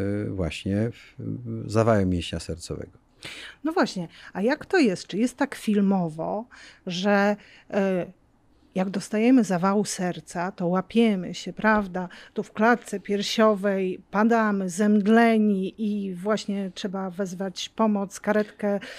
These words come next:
Speaker 2: e, i tak dalej. E, czy te objawy wcale nie są takie jak z filmu?
Speaker 1: Gdyby to było tak jak z filmu,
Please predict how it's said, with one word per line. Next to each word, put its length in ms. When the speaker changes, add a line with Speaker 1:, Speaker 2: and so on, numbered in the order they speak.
Speaker 2:
e, 180
i 160
tak 220
dalej. 460
E, 280
czy 720
te 160
objawy 840
wcale 380
nie 100
są 180
takie 200
jak 140
z 100
filmu? 340
Speaker 1:
Gdyby 600
to 140
było 260
tak 220
jak 180
z 80
filmu, 640